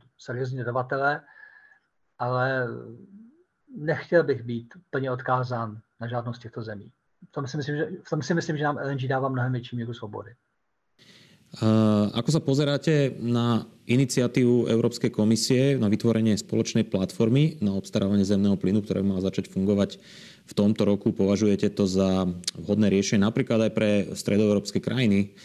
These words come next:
Speaker 2: ako sme my, Česi a Slováci, kde nemáme priamy prístup k moru?
Speaker 1: Určitě to dává smysl a pro země přesně naší velikosti, které nemají žádného národního giganta, to smysl dává.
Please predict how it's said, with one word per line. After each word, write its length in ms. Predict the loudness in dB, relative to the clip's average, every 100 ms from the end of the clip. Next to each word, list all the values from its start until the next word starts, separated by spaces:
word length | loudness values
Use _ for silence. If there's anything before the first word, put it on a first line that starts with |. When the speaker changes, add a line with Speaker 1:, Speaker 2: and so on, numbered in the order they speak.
| -20 -20 -20 -10
Speaker 2:
ako 240 | -2 0
sme 240 | 4 4
my, 460 | 4 4 2 -2 -6
Česi 320 | -2 0 2
a 80 | 0
Slováci, 400 | 2 2 0 2
kde 140 | 2 4
nemáme 320 | 4 4 2
priamy 240 | 0 0
prístup 400 | 0 -2 -4 -8
k 40 | -6 -6
moru? 80 | -8 -20 _ _ _ _ _ _ _ _ _ _ _ _ _ -8
Speaker 1:
Určitě 460 | -8 -4 -2 -2
to 120 | -2 2
dává 340 | 4 6 2
smysl 400 | 2 -10 -6 -4 -4
a 40 | -6
pro 220 | -6 -4
země 280 | -2 -2 -4
přesně 320 | -6 -6 -6
naší 240 | -6 -6
velikosti, 500 | -4 -4 -4 -8 -8
které 220 | -6 -4
nemají 300 | -2 -2 -2
žádného 300 | 0 -2 -2
národního 380 | -4 -4 -4 -6
giganta, 480 | -6 -4 -6 -2 -4
to 140 | -6
smysl 280 | -12 -10 -6
dává. 480 | -2 0 2 0 0